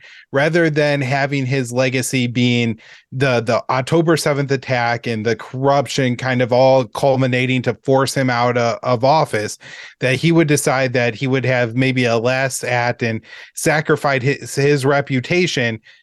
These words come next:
to just completely ethnically cleanse Gaza. And I, I, I think that may be what's going on here,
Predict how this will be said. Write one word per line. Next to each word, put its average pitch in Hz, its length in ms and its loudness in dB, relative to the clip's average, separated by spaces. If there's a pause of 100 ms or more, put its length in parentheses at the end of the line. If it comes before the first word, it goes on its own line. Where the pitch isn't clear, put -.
(120)
to 147 120 2
just 139 220 0
completely 143 560 2
ethnically 127 460 -2
cleanse 110 400 -2
Gaza. 101 500 -2
And 143 140 2
I, 139 240 0
I, 147 200 0 (280)
I 143 100 2 (240)
think 165 300 2
that 127 220 0
may 127 200 0
be 117 220 -2
what's 107 260 -2
going 104 320 -2
on 104 180 -2
here, 98 280 -6